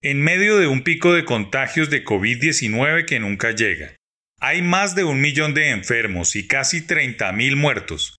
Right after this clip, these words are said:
situación que no les importa a unos cinco mil indígenas que han hecho de la minga política un deporte regional con el que buscan impactar la agenda nacional sin medir las consecuencias.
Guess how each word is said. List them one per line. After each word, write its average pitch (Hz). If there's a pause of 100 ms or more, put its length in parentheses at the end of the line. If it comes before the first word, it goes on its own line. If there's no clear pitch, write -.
situación 139
que 151
no 120
les 135
importa 123
a 147
unos 127
cinco 131
mil 120
indígenas 131
que 131
han 147
hecho 185
de 180
la 131
minga 131
política 135
un 113
deporte 135
regional 147 (160)
con 139
el 139
que 135
buscan 175
impactar 131
la 147
agenda 143
nacional 143
sin 143
medir 104
las 123
consecuencias. -